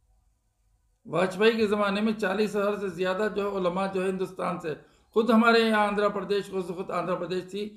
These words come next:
ढाई तीन सौ आदमी यहाँ से गए थे। हमने जो जेलों में गुजारे, मैं भी जेल में था।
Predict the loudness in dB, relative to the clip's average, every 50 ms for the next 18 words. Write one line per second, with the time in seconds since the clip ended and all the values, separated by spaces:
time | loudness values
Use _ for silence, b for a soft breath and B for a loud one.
0 | B B B B -6 -2 0 0 0 0 -2 -6 -6 -6 -4 -4 -2 -2 -2 -4
1 | -4 -4 -4 -4 -4 -4 -6 -8 -8 -6 -6 -6 -6 -8 -8 -10 -10 -10 -10 -12
2 | -12 -14 -14 -16 -14 -12 -10 -10 -8 -8 -10 -10 -12 -16 -20 b b b b b
3 | b -4 -4 -2 0 0 2 2 2 2 0 -2 -2 -4 -4 -2 0 2 2 2
4 | 0 0 -2 -4 -4 -4 -2 0 0 0 0 0 -4 -8 -10 -10 -12 -14 -16